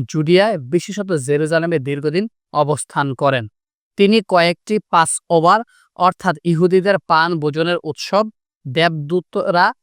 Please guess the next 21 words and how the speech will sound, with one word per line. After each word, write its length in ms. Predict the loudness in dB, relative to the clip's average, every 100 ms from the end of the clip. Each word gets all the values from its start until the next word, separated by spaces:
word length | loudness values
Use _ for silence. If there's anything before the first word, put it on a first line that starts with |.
| _ -2
মিশরের 400 | -2 0 0 0
জনপদ 340 | 0 0 -2
ধ্বংস 260 | -2 -4 -4 -6 -2
করে 160 | -2 -2
কিন্তু 280 | -4 -2 -2
ইহুদিদের 520 | -4 -4 -4 -6 -4
ঘরবাড়ি 380 | -2 0 0 2
অক্ষত 380 | 0 -2 -12 -4
রাখে, 360 | 0 0 -2 -6 -6 _ _
সেই 300 | -4 4 4 6
ঘটনার 420 | 2 2 0 2
বার্ষিকী 520 | 0 0 -4 -8 -8 -12 _ _ 0
অনুষ্ঠানের 540 | 2 2 -2 -2 -2
কথা 240 | -2 0 0
উল্লেখ 320 | 0 -2 -4
করেছেন। 400 | -2 -2 0 -4 -6 _ _ _
ফলে 220 | -2 0 0
তার 260 | 0 0 2
মতে 300 | 0 -2 -2 -4
যিশুর 340 | -6 -6 -6
ধর্ম 300 | -2 -2 -2